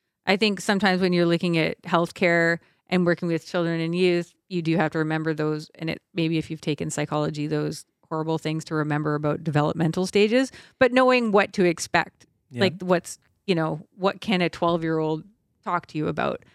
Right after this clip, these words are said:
Speaker 1: how to approach them, what might work with them versus somebody who's eighteen versus somebody who's twenty-nine, right?
Speaker 2: I really like that. Um, I'm, I might, uh, cut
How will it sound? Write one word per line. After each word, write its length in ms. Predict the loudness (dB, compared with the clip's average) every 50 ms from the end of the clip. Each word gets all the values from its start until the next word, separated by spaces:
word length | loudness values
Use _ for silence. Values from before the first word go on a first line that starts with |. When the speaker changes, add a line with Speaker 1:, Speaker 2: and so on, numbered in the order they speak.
| _ _ _ _
Speaker 1:
how 120 | 2 2
to 140 | 2 2 0
approach 440 | 0 -2 -2 -6 -6 -6 -6 -10 -10
them, 180 | -8 -6 -2
what 160 | -2 -2 -2 0
might 240 | 0 -2 -2 -2
work 200 | -4 -4 -6 -6 _ _ _ _ _ _
with 220 | -8 -8 -8 -6 _
them 340 | -6 -4 -4 -4 -6 -8 -8
versus 380 | -6 -6 -8 -8 -8 -10 -8
somebody 340 | -6 -4 -4 -2 -2 -2 -2
who's 240 | -2 -4 -6 -10 -14 _ _
eighteen 540 | -2 -2 -2 -4 -6 -6 -6 -4 -2 -4 -4
versus 320 | -4 -4 -6 -4 -6 -6
somebody 360 | -6 -6 -4 -4 -4 -4 -4 -4
who's 340 | -2 -4 -4 -6 -8 -10 _ _ _ _ _ _ _
twenty-nine, 500 | _ -4 -2 -2 0 -2 -4 -6 -8 -16 _ _ _ _ _ _ _ _ _
right? 220 | -4 -2 -2 -2 -4 -6 _ _ _ _ _ _ _ _ _ _ _ _ _ _ -2
Speaker 2:
I 40 | 2
really 180 | 4 6 6 6
like 220 | 6 4 4 2
that. 260 | 2 2 2 0 0
Um, 580 | 2 2 4 4 4 2 0 -2 -4 -4 -6 -8 _ _ _ -18 -18 _ _ _
I'm, 300 | -6 -4 -4 -2 -4 -6 -2
I 120 | -2 0 0
might, 340 | 2 2 2 2 2 -2 -6 _ -20 _ -2
uh, 320 | 0 2 2 2 0 0 -4
cut 200 | -2 -2 -2 -2